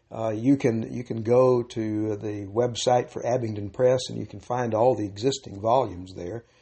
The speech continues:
and, um, choose the ones that are of most interest to you. And I hope some of you will do that. You may be fortunate enough in your local church library,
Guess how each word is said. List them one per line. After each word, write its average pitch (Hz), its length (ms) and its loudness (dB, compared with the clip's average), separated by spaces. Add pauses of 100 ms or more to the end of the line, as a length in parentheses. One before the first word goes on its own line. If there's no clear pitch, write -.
(280)
and, 113 320 -4
um, 98 600 -10
choose 131 340 2
the 117 80 0
ones 113 480 0
that 113 220 -2
are 107 100 2
of 104 80 -4
most 113 300 -2
interest - 560 -12
to 113 120 -10
you. 92 360 -8 (420)
And 147 160 4
I 160 60 6
hope 147 240 4
some 131 180 4
of 110 120 0
you 107 120 -2
will 101 80 -2
do 127 200 -2
that. 90 320 -8 (840)
You 135 100 2
may 160 140 8
be 170 140 6
fortunate 123 480 2
enough 110 340 -2
in 117 120 -4
your 110 160 -2
local 123 280 2
church - 380 -4
library, 98 540 -4